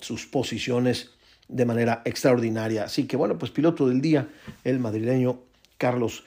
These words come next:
Sainz. Eh, Bottas, eh, fue el piloto del Alfa Romeo, fue el piloto que más posiciones avanzó,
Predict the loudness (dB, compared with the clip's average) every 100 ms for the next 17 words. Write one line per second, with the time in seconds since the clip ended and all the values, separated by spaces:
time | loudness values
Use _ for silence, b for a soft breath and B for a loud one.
0 | b b -6 -2 -2 0 0 6 6 8
1 | 6 8 8 8 8 8 8 4 -4 0
2 | 2 4 2 4 2 2 -2 0 -2 -2
3 | -2 2 4 2 6 6 6 2 2 2
4 | 2 2 0 0 0 2 0 -2 -6 0
5 | 2 2 2 -2 4 6 4